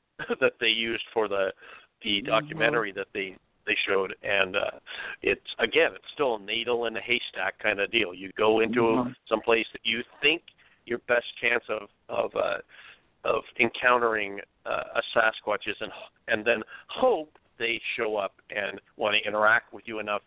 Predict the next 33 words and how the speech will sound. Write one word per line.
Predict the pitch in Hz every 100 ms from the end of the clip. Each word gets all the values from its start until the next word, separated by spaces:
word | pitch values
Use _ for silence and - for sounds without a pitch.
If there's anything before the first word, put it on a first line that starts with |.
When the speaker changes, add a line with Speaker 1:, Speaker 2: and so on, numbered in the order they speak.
| -
Speaker 1:
to | 113 98 95 _ _ _
expose | - - - 123 120
themselves. | 101 101 95 123
We've | 180 226
had | 165 160 -
some | 143 -
stuff | - 120
happen | 117 117 117 107
in | 104
our | 123 160
research | 151 - - - 113
area, | 107 107 104 - - - - -
you | 107
know, | 98 98 98 -
uh, | 98 95 - - _ -
where | 107 104
we've | 107 110 110 -
seen | 127 123 117 113 _ _
things | 117 120 117 - -
through | 127 120 -
thermal | 120 107 107
images | 113 120 - 107 -
that | 104 98 - -
we | 110
can't | - 113 101
explain. | - - 123 127 101 95 - - - - -
Um, | 98 92 92 95 - _ _ _ - - - _
I, | 107 101 - - - _ _ _ _ _ -
this | 107 - - _ - -
Shane | 131 123
and, | 123 113 107 104 95 _ _ _
and, | 110 104 95
uh, | 95